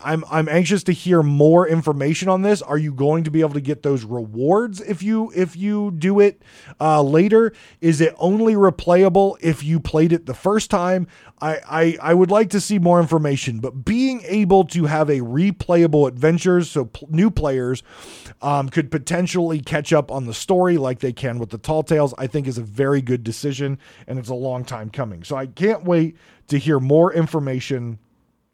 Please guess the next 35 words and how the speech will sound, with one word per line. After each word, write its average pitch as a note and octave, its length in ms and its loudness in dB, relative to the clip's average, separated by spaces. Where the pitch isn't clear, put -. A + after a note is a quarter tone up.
um, C3+ 360 -2
on D#3 300 -2
that. G#2+ 240 -10
Um, F#3 300 2
the D#3+ 160 0
next C4 420 -2
piece G3+ 360 -4
that F3+ 180 4
I E3 140 -2
would F3 180 0
like D#3+ 340 -2
to, D#3+ 360 -4
uh, C3+ 340 -4
to B2+ 140 -16
talk D3+ 360 -6
about B2+ 440 -8
is, F#3+ 540 2
um, E3+ 600 0
the D3 180 -2
season G3 480 0
ten D3+ 320 -2
delays. G#2+ 500 -10
So F#3+ 500 2
I G#3 200 2
was A3 180 2
very F#3 320 4
critical F3+ 480 2
of C#3+ 140 -2
them D3 320 0
on C3 340 -6
pushing G3+ 480 0
the F3 100 2
season D#3+ 380 -2
ten, D3+ 420 0
um, C3+ 600 -2